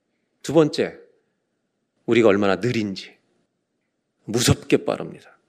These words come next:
저는 빠르다 늦다가 중요하지 않습니다. 주님의 나라에 맞는 박자냐? 내가 세상을 즐기며 사는 박자냐? 반드시 우리는 빚진 자라면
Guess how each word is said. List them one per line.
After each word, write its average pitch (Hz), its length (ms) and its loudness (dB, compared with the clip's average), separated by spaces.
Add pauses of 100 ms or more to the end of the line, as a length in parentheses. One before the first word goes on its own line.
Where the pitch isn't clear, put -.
(1200)
저는 127 380 0
빠르다 196 380 4
늦다가 151 380 0
중요하지 110 400 -6
않습니다. - 500 -16 (1200)
주님의 143 440 4
나라에 120 240 2
맞는 104 280 -2
박자냐? 98 560 -12 (1120)
내가 101 200 0
세상을 156 480 2
즐기며 117 440 0
사는 95 240 -6
박자냐? - 500 -16 (920)
반드시 165 540 6
우리는 135 220 4
빚진 104 280 -2
자라면 90 460 -8